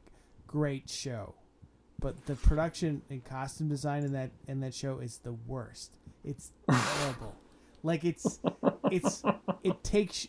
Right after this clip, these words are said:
Speaker 1: like, you first start watching the show and you're like, "This is so bad, I can't do this." But then the story hooks you in and you're like, "This is really good." And it's about, like, human existence and, like,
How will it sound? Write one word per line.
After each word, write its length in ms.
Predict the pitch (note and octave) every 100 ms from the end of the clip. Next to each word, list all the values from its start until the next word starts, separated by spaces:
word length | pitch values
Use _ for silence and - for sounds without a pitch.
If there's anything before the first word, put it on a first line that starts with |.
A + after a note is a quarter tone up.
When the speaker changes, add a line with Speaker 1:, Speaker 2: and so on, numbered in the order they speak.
| -
Speaker 1:
like, 260 | F3+ E3+
you 100 | F3+
first 300 | - G3+ G3 -
start 180 | F3+
watching 420 | D3 D3 D#3+ D#3+ D3
the 60 |
show 220 | C3 D#3+ C#3+
and 100 | B2+
you're 80 | A#2
like, 120 | A2+
"This 180 | E3 -
is 60 |
so 220 | - D3
bad, 400 | B2+ C#3 D#3+ C#3+
I 60 | B2+
can't 300 | - D3 C3+
do 180 | D#3+ F3
this." 300 | C3+ - - - - - - -
But 120 | -
then 160 | G3
the 120 | E3+ C3
story 380 | - - E3+ D#3
hooks 300 | C3+ C3 -
you 100 | C#3
in 120 | D#3 C#3+
and 100 | A#2+
you're 120 | A2+
like, 180 | A2 -
"This 180 | A2+
is 140 | A2+ -
really 220 | A#2 G#2+
good." 360 | G#2 D3+ C#3 B2+ - - - -
And 80 | A#2
it's 120 | -
about, 320 | - G#2 G#2+
like, 140 | - -
human 260 | D3 C#3+
existence 720 | B2 A2 C#3 B2+ - B2+ A#2+ A#2
and, 160 | G#2+
like, 200 | G#2+ A2